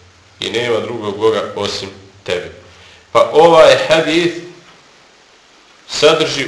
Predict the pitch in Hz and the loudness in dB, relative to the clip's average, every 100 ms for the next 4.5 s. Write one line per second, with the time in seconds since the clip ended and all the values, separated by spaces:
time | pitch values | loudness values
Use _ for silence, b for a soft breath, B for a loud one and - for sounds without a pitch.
0 | 147 160 - 139 120 - 151 151 - 123 | -6 -6 -2 -2 -2 0 2 0 -8 -14
1 | 110 110 107 - - - - _ _ _ | -4 0 0 -2 -12 -20 -20 _ _ _
2 | _ - 156 131 - - 160 123 127 - | _ 0 2 2 0 0 2 2 0 -4
3 | - - - _ _ _ _ _ _ _ | -10 -18 -20 _ _ _ _ _ _ _
4 | _ - 107 98 87 | _ -10 -6 -6 -6